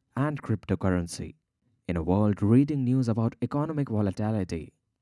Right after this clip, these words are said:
it takes Elon attempting to buy Twitter to break through and keep investors pushing for Tesla's shares. Hence, if you have hired a sizable external P R agency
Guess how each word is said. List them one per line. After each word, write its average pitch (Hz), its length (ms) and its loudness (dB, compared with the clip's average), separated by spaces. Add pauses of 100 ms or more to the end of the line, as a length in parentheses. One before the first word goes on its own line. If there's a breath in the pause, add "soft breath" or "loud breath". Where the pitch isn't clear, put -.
(160)
it 165 220 -2
takes 143 320 2
Elon 117 260 4
attempting 104 460 0
to 101 60 -2
buy 90 180 -2
Twitter 127 400 2 (340)
to 95 100 2
break 123 440 4
through 123 300 0 (280)
and 127 160 -2
keep 185 260 -4
investors 110 500 0
pushing 123 300 0
for 101 120 -2
Tesla's 87 440 -6
shares. - 560 -4 (680)
Hence, 107 280 2
if 92 160 0
you 98 60 2
have 90 180 4
hired 120 440 2 (140)
a 127 60 2
sizable 160 540 0
external 123 400 2
P 113 160 0
R 107 100 2
agency 98 540 -2